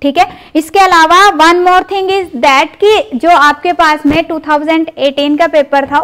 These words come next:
उसके अंदर data sufficiency पे based भी question आए हुए थे, वो मैं discuss करूंगी data sufficiency के अंदर। ओके, हाँ जी, तो अभी ये वाला question हम discuss करें, क्या,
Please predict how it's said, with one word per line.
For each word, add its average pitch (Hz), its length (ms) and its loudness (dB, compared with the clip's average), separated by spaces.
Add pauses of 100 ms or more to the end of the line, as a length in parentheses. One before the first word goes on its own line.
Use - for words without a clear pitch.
(120)
उसके 320 220 -6
अंदर 285 320 0
data 254 340 0
sufficiency 277 840 -4
पे 294 140 -2
based 277 360 0
भी 285 120 2
question 247 420 -2
आए 233 160 -6
हुए 220 220 -6
थे, 330 100 0
वो 320 480 -2
मैं 339 140 2
discuss 302 400 -2
करूंगी 294 260 0
data 247 300 -2
sufficiency 214 600 -10
के 202 100 -8
अंदर। 190 260 -6
ओके, 214 260 -2 (440)
हाँ 254 140 -2
जी, 226 180 -8 (320)
तो - 140 -2
अभी 302 160 2
ये 349 160 2
वाला 320 160 2
question 294 320 -2
हम 262 100 -2
discuss 240 360 -8
करें, - 180 -8
क्या, 294 220 0